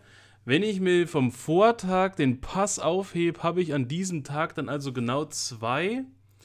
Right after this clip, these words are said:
kostenlose Pässe und kann versuchen, zwei Rayquaza-Raids zu machen.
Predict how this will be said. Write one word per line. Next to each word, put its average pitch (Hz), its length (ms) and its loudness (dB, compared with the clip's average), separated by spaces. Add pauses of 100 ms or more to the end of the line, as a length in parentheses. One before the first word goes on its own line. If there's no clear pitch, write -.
(440)
kostenlose 160 680 0
Pässe 185 680 0 (500)
und 127 140 -4
kann 156 220 -2
versuchen, 131 840 0
zwei 156 760 -2 (680)
Rayquaza-Raids 185 960 0
zu 160 120 0
machen. 151 560 0